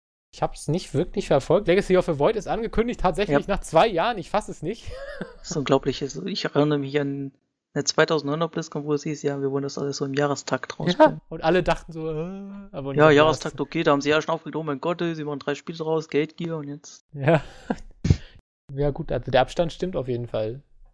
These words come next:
Speaker 1: Ich meine, es ist ein Add-on, obwohl, nee, Standalone Add-on, ne? Aber
Speaker 2: Ja,
Speaker 1: hat
Speaker 2: Standalone
Speaker 1: einen längeren
Speaker 2: Add-on.
Speaker 1: Abstand als jedes Call of Duty voneinander.
Speaker 2: <laughs>
Speaker 1: Ja, ja, so ist es halt. Ähm, was findet ihr in diesem Shooter? Also ich find's jetzt nicht so interessant, aber weil's Blizzard ist, würde ich's mal spielen.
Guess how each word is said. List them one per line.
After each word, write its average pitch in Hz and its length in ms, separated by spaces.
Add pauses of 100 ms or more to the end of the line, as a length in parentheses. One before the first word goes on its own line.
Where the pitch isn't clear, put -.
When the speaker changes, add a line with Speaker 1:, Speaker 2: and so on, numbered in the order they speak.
Speaker 1:
Ich - 160
meine, 123 180
es 127 40
ist 139 180
ein 143 80
Add-on, 147 440
obwohl, 143 140
nee, 139 100
Standalone 131 560
Add-on, 110 240
ne? 120 200
Aber 117 200
Speaker 2:
Ja, 151 120
Speaker 1:
hat 151 100
Speaker 2:
Standalone 143 320
Speaker 1:
einen 139 40
längeren 143 260
Speaker 2:
Add-on. 151 60
Speaker 1:
Abstand 143 320
als 135 160
jedes 143 220
Call 139 160
of 127 100
Duty 147 220
voneinander. 117 560 (140)
Speaker 2:
<laughs> 196 60 (1600)
Speaker 1:
Ja, 143 80
ja, 131 300
so 120 100
ist 120 120
es 107 140
halt. 117 240 (480)
Ähm, 123 420
was 127 140
findet 156 220
ihr 147 80
in 135 80
diesem 127 220
Shooter? 131 460
Also 120 140
ich 117 60
find's 156 240
jetzt - 380 (400)
nicht 123 180
so 131 140
interessant, 143 460
aber 120 180
weil's 120 180
Blizzard 135 300
ist, 131 120
würde 127 160
ich's - 120
mal 120 100
spielen. 123 440